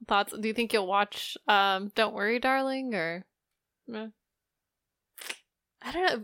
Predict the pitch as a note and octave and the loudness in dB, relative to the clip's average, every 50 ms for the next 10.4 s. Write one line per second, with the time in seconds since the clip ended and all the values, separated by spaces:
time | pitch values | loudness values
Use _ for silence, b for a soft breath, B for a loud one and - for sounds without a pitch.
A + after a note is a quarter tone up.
0 | - - G#3+ A3 A#3+ B3+ G#3+ - G#3 A3 A3+ B3+ C#4+ - - F#4 F4+ F4 - C#4+ | -8 -6 -2 2 2 4 4 4 4 4 4 2 2 0 0 0 0 0 2 2
1 | C4 B3 A#3+ A#3 A#3 - G#3+ A3+ A3+ A3 - - D#4+ D#4 D4 - - - G#3 G3+ | 4 4 4 4 2 2 4 4 4 2 2 0 2 2 2 0 0 2 4 4
2 | A3 B3 C#4+ - _ _ _ _ - A3 A3+ A3 G3+ - - - - - - - | 6 4 4 0 _ _ _ _ 2 4 4 4 4 0 -6 -8 -6 -6 -6 -8
3 | - _ _ - - A#3+ F4+ F4+ - G#4+ A#4+ C5 C5 C#4 A3+ - - G3+ F#3 F#3+ | -10 _ _ -2 2 2 4 4 4 4 6 8 8 8 6 4 2 4 4 6
4 | G#3 B3+ E4 G4 G4 - - - - - - C4 E4 G4+ G4+ - - - A3 - | 4 4 2 2 -2 -6 -8 -12 -12 -6 0 4 6 6 6 6 4 2 0 4
5 | C4 D#4+ F4 E4+ D#4+ - - G#3+ F#3 E3+ E3+ G3+ - - A#3 - C#4 - F#4+ F#4 | 6 8 8 8 6 6 4 4 4 4 2 0 -2 2 4 4 6 6 6 6
6 | E4+ D4 A#3 A3+ - - G#3+ G3+ F#3+ F#3 F3+ F3 F3 F3 G3+ - - F3+ E3+ E3+ | 6 4 2 0 0 2 2 2 4 2 2 2 2 2 0 0 0 0 0 0
7 | E3 F#3+ F#3 F3 F#3 - - E3+ E3 - - F3 F3+ F3 E3+ F3+ E3+ F3 - F3+ | 0 0 -2 -2 -2 0 -2 -2 -2 -2 -6 -6 -6 -4 -4 -4 -4 -2 0 2
8 | G3 - - G#3 G#3 G3 - - - G3+ F#3+ G3 F#3+ F#3+ G3 - F#3+ F#3+ F#3+ F3+ | 2 4 4 4 2 2 2 2 4 4 4 4 2 2 2 2 2 0 2 2
9 | F3 F3 F3 F3 F#3+ G3+ G3+ G3+ - - - - - A3+ G#3+ G#3+ G#3+ G3+ - - | 2 4 4 6 4 4 2 0 -2 -4 -4 -2 0 0 2 2 0 -2 0 2
10 | A3+ A3+ A3 G#3+ G#3+ G#3 G#3+ | 2 4 4 4 2 2 0